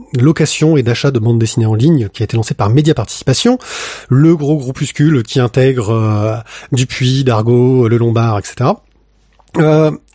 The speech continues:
en gros, ils ont intégré, euh, une partie du catalogue Bayard Jeunesse dans leur catalogue, ce qui est déjà sympa. Et en plus de ça, ils ont commencé à lancer un abonnement. Il y avait déjà un abonnement qui existait pour, euh, toutes leurs B D. Ils ont lancé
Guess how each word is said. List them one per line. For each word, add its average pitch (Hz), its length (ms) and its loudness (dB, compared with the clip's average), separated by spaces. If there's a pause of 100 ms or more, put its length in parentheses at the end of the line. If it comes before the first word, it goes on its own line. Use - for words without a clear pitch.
(440)
en 185 120 2
gros, 208 140 2
ils 214 100 0
ont 202 40 4
intégré, 214 520 2
euh, 160 340 2
une 147 140 -2
partie 160 180 -2
du 190 80 -4
catalogue 185 500 0
Bayard 185 380 0
Jeunesse 202 540 0 (300)
dans 139 100 0
leur 147 140 0
catalogue, 139 520 -2
ce - 80 -16
qui - 140 -8
est - 20 -4
déjà 131 160 0
sympa. - 380 -4 (880)
Et 277 260 2 (100)
en 208 100 2
plus 208 220 0
de 156 80 0
ça, 247 340 2
ils 160 120 -2
ont - 20 4
commencé 156 260 -2
à 175 40 4
lancer 151 200 2
un 160 160 4
abonnement. 170 380 2
Il 214 80 -2
y - 20 -2
avait 120 120 -2
déjà 151 120 2
un 151 80 4
abonnement 160 380 2
qui - 120 -4
existait 135 480 -2 (360)
pour, 143 260 2
euh, 110 240 0
toutes - 180 -8
leurs 127 120 2
B 120 60 0
D. 214 380 0
Ils 156 160 -2
ont 151 40 4
lancé 151 240 0